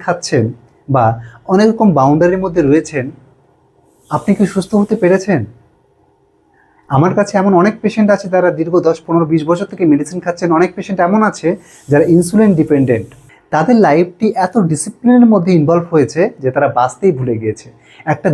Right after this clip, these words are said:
দীর্ঘশ্বাস নিতে ভুলে গিয়েছে, তারা বিভিন্ন রকম খাবার দাবার, নিজের পছন্দের খাবার থেকে ভুলেই গিয়েছে যে আমাদের কি খাওয়া উচিত আর কি খাওয়া অনুচিত। তো যাই হোক, আজকের আমার এই ভিডিওটি ভীষণই গুরুত্বপূর্ণ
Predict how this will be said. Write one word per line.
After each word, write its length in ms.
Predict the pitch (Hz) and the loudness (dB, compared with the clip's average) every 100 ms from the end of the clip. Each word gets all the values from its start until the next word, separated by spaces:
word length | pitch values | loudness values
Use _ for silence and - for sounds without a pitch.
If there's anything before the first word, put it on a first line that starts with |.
| 131 | 2
দীর্ঘশ্বাস 500 | 139 185 185 214 196 | 2 2 -2 -4 -4
নিতে 140 | 180 160 | -4 -4
ভুলে 160 | 127 127 110 | 0 0 0
গিয়েছে, 280 | 110 - 113 - - - | -2 -4 -16 -20 -12 -4
তারা 140 | 156 160 | 0 2
বিভিন্ন 200 | 185 226 | 4 4
রকম 160 | 233 233 226 | 2 0 -2
খাবার 240 | 147 165 175 165 | -2 0 0 0
দাবার, 220 | 165 180 | 0 0
নিজের 200 | 170 185 185 | 0 0 0
পছন্দের 380 | 151 - 202 202 156 | -4 -2 -4 -2 0
খাবার 200 | 139 135 | -2 -2
থেকে 120 | 156 165 135 | -4 -8 -4
ভুলেই 260 | 156 180 147 | 2 2 2
গিয়েছে 260 | 156 147 147 | 0 0 -2
যে 40 | 143 | -4
আমাদের 180 | 139 147 | -4 -6
কি 100 | 175 160 - | -4 -4 -2
খাওয়া 260 | 123 147 180 - _ - 165 | 0 2 0 -6 _ -4 -2
উচিত 240 | 196 226 143 | 0 0 0
আর 60 | 127 | -2
কি 80 | 165 151 | -2 -4
খাওয়া 160 | 131 120 113 | 0 0 2
অনুচিত। 320 | 113 - 107 _ _ - - | -2 -6 -16 _ _ -20 -2
তো 40 | 190 | 2
যাই 140 | 214 226 | 4 2
হোক, 80 | 240 147 | 0 -2
আজকের 280 | 147 - 214 | -2 -4 -2
আমার 140 | 196 202 | 0 0
এই 60 | 202 139 | 0 0
ভিডিওটি 300 | 156 165 143 123 | 0 2 0 -2
ভীষণই 280 | 135 214 170 | 0 0 2
গুরুত্বপূর্ণ 460 | 131 147 196 180 190 | 0 -2 -2 -2 -2